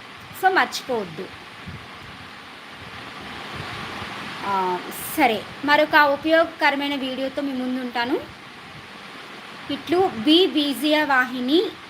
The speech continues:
విజయాస్ హెల్తీ ఫుడ్, Light of Bible Channel in YouTube,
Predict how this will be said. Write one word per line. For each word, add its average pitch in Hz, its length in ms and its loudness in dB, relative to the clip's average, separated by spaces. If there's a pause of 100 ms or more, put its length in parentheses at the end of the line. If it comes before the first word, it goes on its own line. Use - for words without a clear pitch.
(1080)
విజయాస్ 311 600 4
హెల్తీ 285 340 -2
ఫుడ్, 339 340 0 (1000)
Light 285 320 4
of 359 160 6
Bible 269 500 2
Channel 269 440 2
in 240 180 -4
YouTube, 294 440 -2